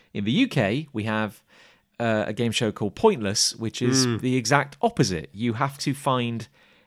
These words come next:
Speaker 1: the technical answer that nobody else has, the technically correct answer that no one else has thought of.
Speaker 2: Yeah.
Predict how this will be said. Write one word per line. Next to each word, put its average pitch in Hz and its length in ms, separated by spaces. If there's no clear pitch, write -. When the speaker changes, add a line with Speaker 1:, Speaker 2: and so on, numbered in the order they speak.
Speaker 1:
the 113 380
technical 180 640
answer 113 580
that - 180
nobody 127 640
else 117 340
has, 101 400
the 135 100
technically 226 400
correct - 560
answer 139 300
that 98 120
no 117 200
one 123 160
else 104 240
has 101 140
thought 127 380
of. - 300
Speaker 2:
Yeah. 104 240